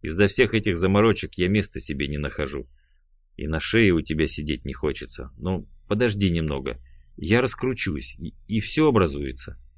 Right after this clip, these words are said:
Мы с тобой закатимся в лучший ресторан, куда депутаты ходят и артисты, представляешь?» «Я не люблю ресторанов», сдержанно ответила на это Даша. «Я вообще человек не слишком открытый.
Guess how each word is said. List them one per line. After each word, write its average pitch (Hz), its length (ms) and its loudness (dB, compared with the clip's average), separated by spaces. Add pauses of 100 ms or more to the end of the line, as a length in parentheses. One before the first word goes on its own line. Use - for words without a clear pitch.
(200)
Мы 90 100 -2
с - 80 -8
тобой 101 240 4
закатимся 87 600 0
в 67 60 -6
лучший 101 360 -2
ресторан, 80 720 -2
куда 82 200 -2
депутаты 85 500 2
ходят 73 360 -4
и 80 40 4
артисты, 80 460 -2
представляешь?» 95 680 2 (720)
«Я 92 180 0
не 117 120 2
люблю 123 280 -2
ресторанов», 73 600 -6 (120)
сдержанно 92 540 2
ответила 80 420 0
на 73 140 -2
это 73 140 -2
Даша. 67 340 -6 (840)
«Я 123 320 2
вообще 135 340 -2
человек 78 380 0
не 85 80 -2
слишком 82 400 -4
открытый. 73 520 -4